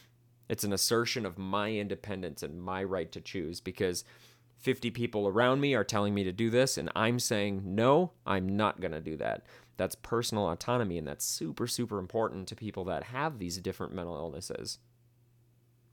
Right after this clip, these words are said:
That personal autonomy makes the patient feel free. It feels,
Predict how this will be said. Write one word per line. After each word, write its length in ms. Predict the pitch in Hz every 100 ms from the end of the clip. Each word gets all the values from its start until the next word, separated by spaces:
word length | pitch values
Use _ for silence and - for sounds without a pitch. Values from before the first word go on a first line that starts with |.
| _ _ _ _ _ _ _ _ _ _ -
That 160 | 95
personal 380 | - 127 123 123
autonomy 580 | 107 101 110 123 131 107
makes 400 | 95 101 107 -
the 80 | -
patient 540 | - 107 110 117 64
feel 240 | - 101 87
free. 640 | - 104 113 123 80 71 - _ _ _ _ _ _ _ _ _ _ _ _ _ -
It 100 | 90
feels, 400 | - 120 110